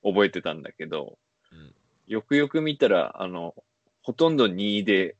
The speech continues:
Speaker 1: あの、たまに三があるぐらいだったんですよ。
Speaker 2: いや、だと思うよ。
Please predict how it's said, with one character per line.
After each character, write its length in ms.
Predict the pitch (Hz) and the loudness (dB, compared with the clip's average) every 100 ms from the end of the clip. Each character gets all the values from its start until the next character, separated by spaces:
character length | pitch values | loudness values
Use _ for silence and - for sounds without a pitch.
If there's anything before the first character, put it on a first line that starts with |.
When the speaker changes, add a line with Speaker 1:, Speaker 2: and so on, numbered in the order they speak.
| - | -10
Speaker 1:
あ 160 | 92 | -8
の、 160 | 87 73 | -8 -8
た 140 | - | -2
ま 120 | 120 | 0
に 80 | 131 | 0
三 280 | - 123 110 | 0 0 0
が 80 | 98 | 0
あ 40 | |
る 120 | 107 | -2
ぐ 80 | - | -2
ら 100 | - | -4
い 60 | - | -4
だ 100 | - | -8
っ 60 | |
た 100 | - | -12
ん 60 | - | -18
で 100 | - | -16
す 380 | - 95 - 101 | -4 -4 -2 -2
よ。 80 | 85 | -2
Speaker 2:
い 20 | |
や、 60 | 78 | -4
だ 160 | - 135 | -4 -2
と 160 | - 101 | 2 2
思 260 | 104 143 | 2 2
う 80 | 113 | 2
よ。 200 | - - | 0 -8